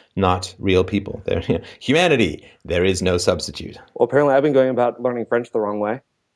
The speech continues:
Speaker 2: Um, but, um,
Speaker 1: Well, it's fine to learn, but it just doesn't make you conversational, right?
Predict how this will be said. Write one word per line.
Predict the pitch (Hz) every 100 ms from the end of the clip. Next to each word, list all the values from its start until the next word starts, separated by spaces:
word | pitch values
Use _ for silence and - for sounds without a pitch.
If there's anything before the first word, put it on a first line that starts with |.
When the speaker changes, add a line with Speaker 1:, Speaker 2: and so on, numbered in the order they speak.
| _ -
Speaker 2:
Um, | 127 123 127 123 - - _ _ _ _ _ _ - _
but, | 147 143 -
um, | 139 131 123 127 -
Speaker 1:
Well, | 240
it's | -
fine | 233 240
to | 180
learn, | 240 170 135
but | 131
it | 127
just | 143 -
doesn't | 139 135
make | 120
you | 110
conversational, | 113 101 95 127 - -
right? | 101